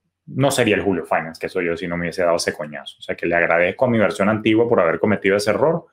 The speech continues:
porque me permitió comunicarme contigo de una mejor manera hoy, ya casi diez años de, de aquel evento, ¿no? Ahora, e-, e-, esto me lleva a resumir entonces que hay varias, muchas maneras en las que el ego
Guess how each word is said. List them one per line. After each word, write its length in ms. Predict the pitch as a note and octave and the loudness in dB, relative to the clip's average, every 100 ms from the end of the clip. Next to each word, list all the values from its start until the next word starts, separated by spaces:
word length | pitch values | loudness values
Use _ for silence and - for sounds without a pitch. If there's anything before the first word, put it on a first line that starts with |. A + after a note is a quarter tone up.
| _ _ _ | _ _ _
porque 220 | F#2+ G2+ | -4 0
me 140 | F#2+ | 0
permitió 440 | F#2 F2+ F2+ E2 E2+ | 0 -2 -2 -4 -2
comunicarme 560 | G#2+ G#2+ F#2+ E2+ F2 | 0 0 2 0 0
contigo 460 | G2 F#2 F2+ E2+ F#2+ | -4 -4 -2 0 2
de 60 | G2 | 2
una 140 | F#2 | 2
mejor 260 | F#2+ E2 E2+ | 0 0 0
manera 420 | F#2 F#2 F#2+ G2+ | 0 2 2 2
hoy, 280 | F#2 A2 G2+ | 2 2 2
ya 220 | F2 E2+ | 0 0
casi 300 | F#2 F2 F2+ | -4 -2 -4
diez 260 | F2+ F2 | -4 -2
años 400 | F#2 F2 F2+ - _ _ _ | -2 -2 -6 -14 _ _ _
de, 280 | - F#2+ E2+ | -2 0 0
de 80 | - | -2
aquel 240 | - D#2+ D#2 | -4 -2 2
evento, 380 | G#2+ G2 - | 2 0 -4
¿no? 140 | F#2 B2 _ _ _ _ _ _ - | -16 -16 _ _ _ _ _ _ 0
Ahora, 360 | E3+ E3+ - - - | 2 2 -2 -12 -12
e-, 160 | E3+ - | -10 -2
e-, 180 | - - | -2 0
esto 260 | D#3 - | 0 2
me 120 | F3+ D3+ | 2 4
lleva 260 | C#3 D3+ | 6 4
a 20 | |
resumir 500 | C#3 C3+ - A#2 B2+ | 4 2 2 2 2
entonces 480 | C#3+ C#3 B2+ G#2+ A#2 | 2 2 2 0 -4
que 180 | - A#2+ | 2 4
hay 400 | A2+ B2+ C#3 - | 4 2 0 -4
varias, 720 | - - A#2+ A2+ A#2 G#2+ A2 G#2 | -12 -10 -2 2 2 2 2 2
muchas 360 | B2+ G#2+ A2 | 2 2 0
maneras 360 | G#2+ G2+ G2 A2 | 2 2 2 2
en 80 | G2 | 0
las 120 | - | -2
que 100 | F2+ | -2
el 120 | F2+ | 2
ego 500 | F#2+ F2+ G#2+ - - | 2 2 0 0 -6